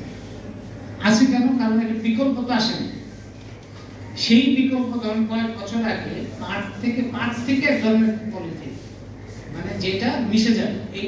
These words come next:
পলিথিনের সমস্যা হচ্ছে যেটা মেশে না মাটির সাথে, এটা drain নষ্ট করে, জলবদ্ধতা তৈরি করে,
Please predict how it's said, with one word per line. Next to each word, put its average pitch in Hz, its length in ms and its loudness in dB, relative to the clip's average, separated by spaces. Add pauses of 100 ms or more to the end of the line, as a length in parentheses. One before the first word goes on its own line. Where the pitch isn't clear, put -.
পলিথিনের 226 460 0
সমস্যা 214 300 -4
হচ্ছে 220 240 -2
যেটা 214 240 -6
মেশে 226 280 4
না - 140 -2
মাটির - 320 -8
সাথে, - 200 -12 (720)
এটা 202 140 -6 (300)
drain 220 240 6 (120)
নষ্ট 214 180 -2 (120)
করে, - 160 -8 (100)
জলবদ্ধতা 208 580 -6 (100)
তৈরি 185 260 -4
করে, - 160 -8